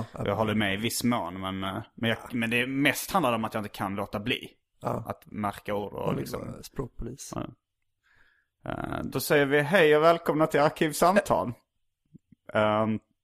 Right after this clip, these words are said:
Speaker 1: jag heter Simon Gärdenfors och mitt emot mig sitter Albin Olsson.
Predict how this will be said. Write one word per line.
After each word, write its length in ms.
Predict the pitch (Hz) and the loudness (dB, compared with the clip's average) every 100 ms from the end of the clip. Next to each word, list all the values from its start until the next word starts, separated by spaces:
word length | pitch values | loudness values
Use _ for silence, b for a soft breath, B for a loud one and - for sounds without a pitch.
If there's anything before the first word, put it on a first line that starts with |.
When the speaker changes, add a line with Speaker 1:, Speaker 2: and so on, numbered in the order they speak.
| _ _ _ _ | _ _ _ _
Speaker 1:
jag 160 | - 127 | 4 6
heter 160 | 127 | 4
Simon 260 | 143 147 131 | 4 6 8
Gärdenfors 480 | 147 147 - 104 - | 6 4 2 -2 -2
och 200 | 117 - | -2 0
mitt 260 | 120 - | 0 0
emot 240 | 123 131 - | 0 2 2
mig 160 | 107 | -2
sitter 540 | 101 120 107 - 101 101 - _ _ - | -2 -4 -4 0 0 0 -6 _ _ 4
Albin 420 | 127 113 101 117 | 4 4 2 2
Olsson. 480 | 131 101 - 90 | 2 -2 -6 -8